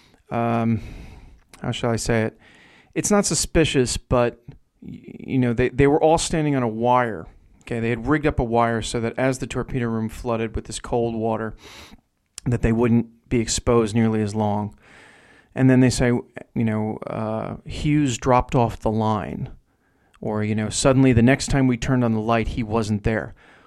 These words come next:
Well, the torpedo room isn't that much bigger than the apartment that we're, that we're recording this in. You know, you, you could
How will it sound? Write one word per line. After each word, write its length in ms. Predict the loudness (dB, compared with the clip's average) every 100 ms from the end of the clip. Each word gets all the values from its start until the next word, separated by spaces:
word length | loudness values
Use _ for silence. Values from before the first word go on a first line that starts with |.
| _
Well, 400 | 0 2 2 -4 _ _ _ -20
the 340 | -20 -6 -4
torpedo 400 | -2 -2 0 0
room 320 | 2 2 2 0
isn't 420 | 2 2 0 0
that 200 | 2 2
much 220 | 2 -4 -2
bigger 280 | -2 -2
than 220 | 0 0 0
the 100 | 0
apartment 600 | -2 -2 0 0 -2 -2
that 100 | -4
we're, 260 | -4 -8 -10 _ _ -4
that 160 | -4
we're 280 | -4 -6 -8 -10
recording 520 | -8 0 4 6 4
this 200 | 2 -2
in. 240 | -4 -4 -8 -18 -20 -20 _ _ -20 _ -6
You 80 | -4
know, 80 | -2
you, 220 | -4 -8 -12 _ _ _ _
you 120 | -6
could 260 | -2 -4 -4